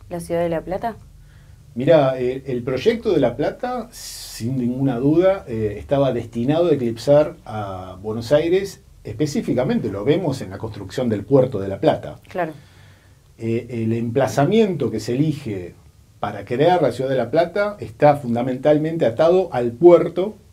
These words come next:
Speaker 2: que se podía crear en la Ensenada. Era un puerto de gran calado natural, que
Speaker 1: Ujú.
Speaker 2: con poca erogación se podía llegar a ser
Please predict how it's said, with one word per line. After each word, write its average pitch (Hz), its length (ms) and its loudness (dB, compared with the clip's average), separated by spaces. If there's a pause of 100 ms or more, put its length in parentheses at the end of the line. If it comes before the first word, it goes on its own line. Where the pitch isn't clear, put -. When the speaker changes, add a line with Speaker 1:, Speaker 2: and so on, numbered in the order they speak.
(100)
Speaker 2:
que 110 100 -14
se 110 120 -12
podía 135 320 0
crear 147 540 2 (500)
en 120 160 -4
la 120 80 0
Ensenada. 110 680 -6 (760)
Era 135 140 2
un 131 120 0
puerto 147 460 6
de 117 180 0
gran 147 320 2
calado 165 480 6
natural, 135 640 4 (160)
que 113 80 -4
Speaker 1:
Ujú. 90 80 -6
Speaker 2:
con 113 240 -4
poca 185 300 2
erogación 127 520 0
se - 120 -4
podía 131 320 2
llegar 143 300 2
a 139 60 2
ser 151 240 0